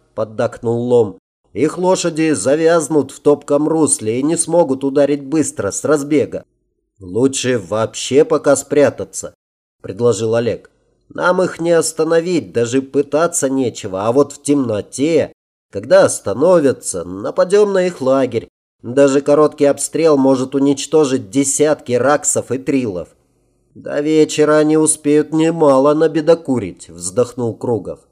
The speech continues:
"Я понимаю, но если нас разобьют, то это ничем не поможет. Лучше предупредить все ближайшие поселки.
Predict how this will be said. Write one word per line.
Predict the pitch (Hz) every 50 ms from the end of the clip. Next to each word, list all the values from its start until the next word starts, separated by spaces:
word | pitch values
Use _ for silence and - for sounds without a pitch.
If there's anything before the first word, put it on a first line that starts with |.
| _ _ _ _ _ _ _ _ _ _ _ _
"Я | 80 78 71 73 90 98 113 120
понимаю, | - 139 139 160 185 202 190 160 143 147 143 139 139 123 - _ _ _ _ _ _ _ _ -
но | 95 101 117
если | 131 131 135 143 143 135 - - 127 131 131
нас | 123 127 135 143 143 135 - -
разобьют, | - 110 113 104 110 123 123 123 135 170 175 147 - -
то | - 107
это | 120 135 135 135 135
ничем | 135 147 156 165 165 165 - - 156 156 135 113 104 107
не | 110 110
поможет. | - 131 131 135 143 135 110 92 82 90 - -
Лучше | 110 139 175 170 - 156
предупредить | 139 - 151 160 156 165 - - 175 175 160 160 170 135 -
все | - - - - 151 165
ближайшие | 156 151 135 131 120 139 147 151 143 - - 151 151
поселки. | 151 - 160 - - - 139 123 98 - - 95